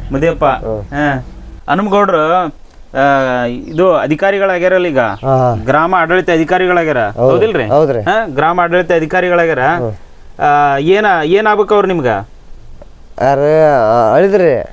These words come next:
Speaker 1: ಅಳಿಯ, ನಿಮ್ ಅಳಿಯ?
Speaker 2: ಹಾ.
Speaker 1: ಹಾ, ಏನ್ ಅನ್ಸುತ್ತ ಅಧಿಕಾರಿ ಆಗೇನಲ್ಲ?
Speaker 2: ಭಾರಿ ಹೆಮ್ಮೆ ಅನ್ಸತ್ರಿ.
Speaker 1: ಹೆಮ್ಮೆ
Speaker 2: ಭಾರಿ ಒಳ್ಳೆ
Speaker 1: ಅನ್ಸುತ್ತಾ?
Speaker 2: ಅನ್ಸತ್ರಿ.
Speaker 1: ಹ್ಮ್.
Speaker 2: ಹಾ.
Speaker 1: ಖುಷಿ?
Speaker 2: ಹಾ, ಭಾಳ ಖುಷಿ ರೀ.
Speaker 1: ಏ, ಯಾವ ರೀತಿ ಅಭ್ಯಾಸ ಮಾಡಿದಾತ?
Speaker 2: ಭಗವ-, ಭಗವಂತ ಅಭ್ಯಾಸ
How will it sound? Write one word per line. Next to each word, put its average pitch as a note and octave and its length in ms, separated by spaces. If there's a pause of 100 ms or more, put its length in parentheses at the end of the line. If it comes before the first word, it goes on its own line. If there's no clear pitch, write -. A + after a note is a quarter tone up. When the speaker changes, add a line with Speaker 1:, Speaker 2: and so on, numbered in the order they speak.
(140)
Speaker 1:
ಅಳಿಯ, F3 220
ನಿಮ್ G#3 180
ಅಳಿಯ? F#3 200
Speaker 2:
ಹಾ. B2+ 580
Speaker 1:
ಹಾ, E3+ 260
ಏನ್ F#3+ 260
ಅನ್ಸುತ್ತ G#3+ 340
ಅಧಿಕಾರಿ F#3 440
ಆಗೇನಲ್ಲ? F#3 500 (600)
Speaker 2:
ಭಾರಿ F3+ 260
ಹೆಮ್ಮೆ F#3 220
ಅನ್ಸತ್ರಿ. F3+ 480
Speaker 1:
ಹೆಮ್ಮೆ B2 380
Speaker 2:
ಭಾರಿ E3 160
ಒಳ್ಳೆ E3 260
Speaker 1:
ಅನ್ಸುತ್ತಾ? F3+ 340
Speaker 2:
ಅನ್ಸತ್ರಿ. G#2+ 280
Speaker 1:
ಹ್ಮ್. A#2+ 440
Speaker 2:
ಹಾ. G2+ 100 (180)
Speaker 1:
ಖುಷಿ? F3+ 380 (100)
Speaker 2:
ಹಾ, A#2+ 100
ಭಾಳ C#3 240
ಖುಷಿ C#3+ 300
ರೀ. G#2+ 280
Speaker 1:
ಏ, E3+ 100 (380)
ಯಾವ D#3+ 160
ರೀತಿ A3+ 260
ಅಭ್ಯಾಸ G3+ 320
ಮಾಡಿದಾತ? F#3+ 420 (2250)
Speaker 2:
ಭಗವ-, C3+ 380
ಭಗವಂತ F#3+ 400 (640)
ಅಭ್ಯಾಸ A#2+ 240